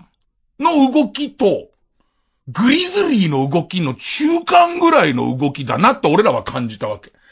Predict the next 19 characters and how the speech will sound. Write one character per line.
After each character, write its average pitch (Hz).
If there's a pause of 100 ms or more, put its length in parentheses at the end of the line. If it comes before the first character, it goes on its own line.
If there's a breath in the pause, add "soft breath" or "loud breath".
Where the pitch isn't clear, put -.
(120)
で 202
さ、 151 (160 loud breath)
そ -
の 220
さ、 139 (380 soft breath)
そ -
れ 349
が 349
よ 403
く -
わ 165
か 165
ん 139
な 117
い -
の 98
っ -
て 117
さ、 104